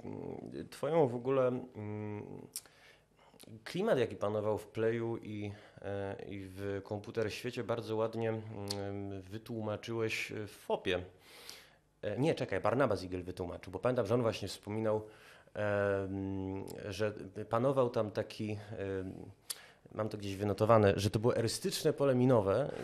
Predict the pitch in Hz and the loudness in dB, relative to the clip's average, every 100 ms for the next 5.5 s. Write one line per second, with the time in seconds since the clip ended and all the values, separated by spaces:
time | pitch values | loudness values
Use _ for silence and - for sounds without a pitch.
0 | - - 92 113 117 131 131 113 110 123 | -10 -6 2 2 4 2 2 0 0 0
1 | 123 123 123 113 110 98 120 110 107 - | 2 2 2 -2 -2 -4 -4 -4 -2 -2
2 | - 113 113 90 117 123 107 98 139 120 | 2 4 4 2 2 2 -2 -2 2 2
3 | 110 107 98 104 98 95 107 139 - - | 2 0 -2 -2 -2 2 2 0 -4 -2
4 | 139 165 - - - - 131 131 131 143 | -2 -2 -6 -12 -6 2 4 4 2 2
5 | - 117 95 - | 2 0 0 -6